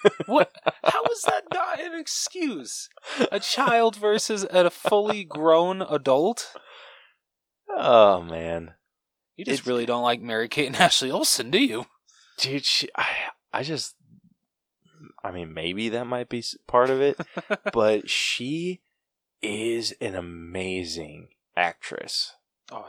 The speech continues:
Speaker 1: h-, hands down, absolutely.
Speaker 2: Like, there's so few things that I've seen her in where I,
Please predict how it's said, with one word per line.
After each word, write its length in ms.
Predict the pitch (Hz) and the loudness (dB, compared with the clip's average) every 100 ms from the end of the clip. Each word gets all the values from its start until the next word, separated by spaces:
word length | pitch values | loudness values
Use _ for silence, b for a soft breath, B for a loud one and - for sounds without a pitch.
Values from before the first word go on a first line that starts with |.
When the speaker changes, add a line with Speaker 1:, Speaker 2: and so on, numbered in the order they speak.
| 101 | -18
Speaker 1:
h-, 60 | - 107 | -20 -18
hands 300 | 107 92 85 | -16 -18 -18
down, 260 | 98 92 87 | -20 -20 -20
absolutely. 580 | 92 - 95 - - 117 _ _ _ _ _ _ _ _ _ _ _ _ | -18 -20 -20 -20 -20 _ _ _ _ _ _ _ _ _ _ _ _ _
Speaker 2:
Like, 280 | - 98 92 60 | -12 -8 -8 -10
there's 640 | 82 110 131 139 123 - - - | -10 -6 -4 -2 -2 -4 -6 -6
so 1040 | - - - 101 101 104 110 113 113 110 _ _ _ _ - | -4 -2 -2 2 8 8 8 4 0 -6 _ _ _ _ -20
few 400 | - 98 95 95 | -10 -2 -2 -2
things 800 | - 90 85 92 101 104 - - | -2 -2 -2 -6 -10 -10 -12 -12
that 180 | - 92 | -4 -4
I've 160 | 87 85 | -2 -6
seen 280 | - 87 90 | -8 -8 -8
her 200 | 95 98 | -6 -4
in 300 | 98 110 117 b b b | -4 -6 -10 b b b
where 200 | - 101 | 0 2
I, 160 | - 92 | 2 0